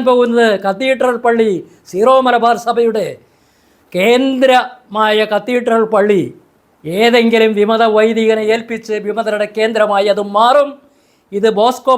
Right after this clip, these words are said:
പുത്തൂർ പിതാവ് അത്തരം നടപടി എടുക്കുന്നതിൽ നിന്ന് സീറോ മലബാർ സഭാ സിനഡ് പോലും ഇടപെടണമെന്നാണ് എൻ്റെ അപേക്ഷ. അതുകൊണ്ട് നാളെ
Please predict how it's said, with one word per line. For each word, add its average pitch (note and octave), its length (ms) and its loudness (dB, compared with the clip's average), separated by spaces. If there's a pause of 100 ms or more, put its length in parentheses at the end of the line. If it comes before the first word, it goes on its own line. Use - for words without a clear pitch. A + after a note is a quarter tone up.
പുത്തൂർ B3 360 -2
പിതാവ് B3 340 2
അത്തരം A#3+ 320 -2
നടപടി B3+ 420 0
എടുക്കുന്നതിൽ B3+ 560 -6
നിന്ന് C#4 220 0 (920)
സീറോ A#3 380 0
മലബാർ A#3+ 420 2
സഭാ A#3 400 0
സിനഡ് A#3+ 420 -4
പോലും A3 340 -2 (540)
ഇടപെടണമെന്നാണ് F3+ 960 -4
എൻ്റെ D3 320 -10
അപേക്ഷ. C#3+ 300 -12 (640)
അതുകൊണ്ട് E3+ 420 2 (1160)
നാളെ G#3+ 400 2